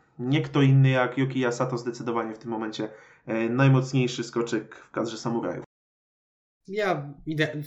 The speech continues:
Speaker 2: myślę, że powiedziałeś już wszystko u mnie, zarówno dzban, jak i kozak się zgadzają. Obu, w obu przypadkach są to zawodnicy z nazwiskiem Sato, którzy nie są braćmi, jak już mnie ktoś tam kiedyś poprawił.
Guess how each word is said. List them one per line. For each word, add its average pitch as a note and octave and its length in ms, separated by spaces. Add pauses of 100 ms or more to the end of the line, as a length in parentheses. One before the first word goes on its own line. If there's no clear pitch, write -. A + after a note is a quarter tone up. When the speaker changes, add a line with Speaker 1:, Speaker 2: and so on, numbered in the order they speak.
Speaker 2:
myślę, D#3+ 200
że C#3+ 80
powiedziałeś C#3 480
już C3+ 140
wszystko - 360
u A#2 80
mnie, A#2 140
zarówno A#2 340
dzban, B2 240
jak B2 140
i - 40
kozak B2+ 300
się B2 140
zgadzają. D#3+ 560 (380)
Obu, B2+ 280
w B2+ 100
obu D#3 160
przypadkach - 560
są C#3 200
to C3+ 80
zawodnicy C3 440
z C#3+ 60
nazwiskiem D#3+ 380
Sato, A3 280
którzy A#3 360
nie F#3 120
są B2 240
braćmi, D#3+ 380
jak D3 180
już D3 160
mnie C3+ 120
ktoś C#3+ 180
tam B2+ 160
kiedyś B2+ 220
poprawił. C#3+ 420